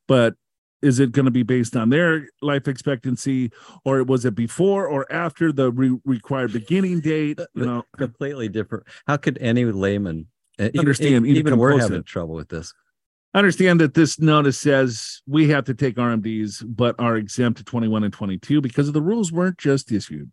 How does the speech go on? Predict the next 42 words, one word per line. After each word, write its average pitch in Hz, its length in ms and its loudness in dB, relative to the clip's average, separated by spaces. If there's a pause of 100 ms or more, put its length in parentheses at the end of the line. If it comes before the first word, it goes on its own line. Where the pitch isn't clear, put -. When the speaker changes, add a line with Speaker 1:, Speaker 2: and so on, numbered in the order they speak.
Speaker 1:
Okay, 95 340 -6
it 127 60 -2
appears 107 340 -4
that 101 140 -2
we 95 140 -4
have 110 260 -2
to 107 100 -4
take 107 260 -4
R 107 100 0
M 101 100 2
Ds 104 220 -2
in 87 60 -12
twenty 107 260 0
twenty-three. 107 560 -2
I'm 101 140 0
trying 123 360 0
to 101 60 -2
figure 101 540 -4 (180)
out 147 360 0
the 117 180 -4
amount 120 460 -2
I 101 80 -8
need 104 280 -4
to - 80 -20
take 107 200 -6
for 98 120 -10
myself. 85 600 -6 (640)
I'm 120 60 4
having 165 260 4
trouble 190 260 0
finding 180 380 2
the 143 160 2
answer. 190 400 0 (140)
Yeah. 147 500 0
Speaker 2:
<laughs> - 60 -20 (260)
You 110 280 -2
are. 104 140 0
Speaker 1:
Welcome 170 300 -2
to 151 80 -6
the 139 80 -8
club. 180 420 0 (180)
<laughs> 156 120 2